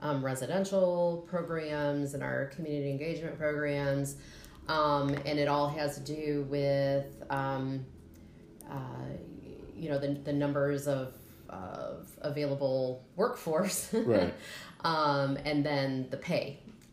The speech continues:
Speaker 1: Um, so,
Speaker 2: Yeah.
Speaker 1: you know, and, and there is, there is legislative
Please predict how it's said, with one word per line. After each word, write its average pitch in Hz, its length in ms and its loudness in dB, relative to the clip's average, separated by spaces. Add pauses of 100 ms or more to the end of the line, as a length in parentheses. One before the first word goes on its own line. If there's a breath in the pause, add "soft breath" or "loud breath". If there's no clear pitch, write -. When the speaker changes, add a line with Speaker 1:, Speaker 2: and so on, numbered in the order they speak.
(120)
Speaker 1:
Um, 127 600 -2
so, 131 1080 0
Speaker 2:
Yeah. - 80 -12
Speaker 1:
you 156 180 -2
know, 139 200 4
and, 135 180 0
and 139 240 0
there 143 180 2
is, - 800 -2
there 147 180 2
is 131 460 -2
legislative 139 760 0